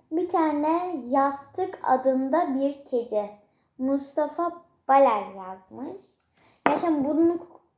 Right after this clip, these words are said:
bunun konusu ve şeyi de güzel, kitabı da güzel. Bunu da okuldan aldık. Şöyle göstereyim.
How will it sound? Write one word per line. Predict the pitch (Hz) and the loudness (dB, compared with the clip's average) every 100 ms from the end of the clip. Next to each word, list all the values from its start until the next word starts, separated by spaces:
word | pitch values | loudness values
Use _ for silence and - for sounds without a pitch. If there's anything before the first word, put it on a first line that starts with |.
| 269 | -10
bunun | 269 294 294 | -6 -6 -8
konusu | - 254 254 262 - 302 | -8 -6 -4 -6 -6 -2
ve | 285 294 311 320 - _ | 0 2 0 -2 -8 _
şeyi | - - 247 | -16 -6 -4
de | 247 | -2
güzel, | 220 208 208 | -6 -10 -12
kitabı | - 220 220 | -12 -14 -10
da | 214 | -12
güzel. | - - 247 311 _ _ - | -14 -16 -14 -14 _ _ -6
Bunu | 285 285 | -2 0
da | |
okuldan | 226 - 226 220 202 208 208 _ _ _ _ _ - | -2 -4 -12 -10 -10 -12 -14 _ _ _ _ _ -8
aldık. | 220 214 208 254 339 - _ _ _ _ _ _ _ _ _ _ _ _ _ _ _ _ _ - | -6 -6 -6 -8 -8 -12 _ _ _ _ _ _ _ _ _ _ _ _ _ _ _ _ _ -10
Şöyle | 233 | -8
göstereyim. | 220 208 - - 214 208 214 220 269 359 | -8 -12 -16 -20 -20 -18 -18 -12 -10 -12